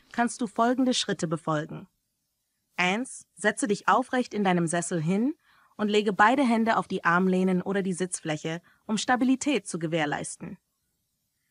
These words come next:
Zweige deinen Oberkörper leicht nach vorne, um dein Gewicht zu verlagern und den Schwerpunkt über deine Füße zu bringen. Drücke dich langsam und kontrolliert mit den Händen von der Sitzfläche hoch,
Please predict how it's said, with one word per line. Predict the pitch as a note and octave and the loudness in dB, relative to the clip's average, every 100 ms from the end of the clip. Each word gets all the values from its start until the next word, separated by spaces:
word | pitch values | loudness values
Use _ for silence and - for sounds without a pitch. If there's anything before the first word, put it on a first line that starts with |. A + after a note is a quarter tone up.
| _ _ _ | _ _ _
Zweige | - G3+ G#3 A#3 | -4 2 2 4
deinen | C4 B3 A3+ | 4 4 2
Oberkörper | A3 A#3+ A#3 B3+ B3 B3 | 0 0 2 0 2 2
leicht | G#3 A3+ - | 2 0 -2
nach | A#3 - | -4 -2
vorne, | F3+ D#3+ D#3+ E3+ - _ | 0 2 0 -4 -8 _
um | G#3+ G#3 | -2 2
dein | G#3 G3 | 2 2
Gewicht | F3 A#3 - - | 0 -2 -6 -10
zu | - | -10
verlagern | G#3 F3 E3 D#3+ E3+ A3+ D#4 - _ _ _ | -4 0 4 4 2 0 -2 -6 _ _ _
und | A3+ A3 | -4 0
den | A#3 | 0
Schwerpunkt | - A3+ C#4 - D4 - | 0 0 0 2 0 -2
über | A#3 A#3 | -4 0
deine | A3+ A3 | 0 0
Füße | - D4+ G3+ | 0 0 0
zu | - D3+ | -8 -8
bringen. | D3+ D#3+ G3+ - _ _ _ _ _ _ _ _ _ _ _ _ - _ | -8 -10 -12 -18 _ _ _ _ _ _ _ _ _ _ _ _ -20 _
Drücke | - B3 C4+ | -2 0 0
dich | B3 - | 0 2
langsam | A3+ D4 C#4 G3 D#3+ G#3+ _ _ - | 4 4 2 2 0 -2 _ _ -8
und | A#3 | -2
kontrolliert | C4 B3+ B3+ A#3+ C4+ | 0 0 0 0 0
mit | A#3+ A3 | -2 0
den | G3 | 2
Händen | F3 A3 A#3 A3 | 2 0 -2 -2
von | G#3 | 0
der | F#3+ | 0
Sitzfläche | E3+ G3 - F#3+ E3+ E3 | 0 -4 -4 -6 -4 -4
hoch, | E3 E3+ - | -4 -4 -6